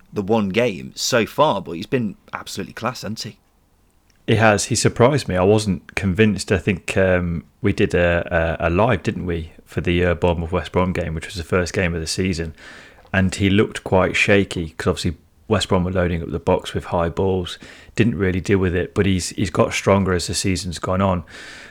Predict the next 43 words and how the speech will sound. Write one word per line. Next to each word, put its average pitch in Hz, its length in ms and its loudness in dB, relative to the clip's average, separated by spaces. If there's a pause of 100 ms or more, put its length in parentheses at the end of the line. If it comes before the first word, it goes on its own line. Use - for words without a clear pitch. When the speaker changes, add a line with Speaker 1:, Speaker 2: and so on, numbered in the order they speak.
(120)
Speaker 2:
Um, 95 320 6
and 104 100 2
if 92 100 -2
we 110 60 2
take 107 240 2
the 101 80 0
clean 92 240 0
sheets 87 340 -4
out, 87 360 0 (200)
he's - 140 -4
got - 160 -2
the 87 240 0
third 92 320 4
highest 87 420 2
save 90 240 0
percentage 82 380 -6
in 80 80 -4
the 80 80 -4
league 82 240 -4
behind 82 560 -4
Ryan 87 340 2
Allsop 85 440 -4
and 85 80 -2
Nathan 82 240 -4
Baxter, 80 380 -2
who 78 60 -2
have 76 80 -8
played 85 160 -4
a 80 60 0
lot 85 140 -2
less 82 240 -6
games 92 300 0
than 82 100 -10
him. 78 200 -6 (460)
And 101 80 2
he's 98 160 4
really 104 240 8
shown 90 300 4
that 90 120 -2
he's 87 140 0
a 90 60 0
reliable 87 480 4
player 82 440 2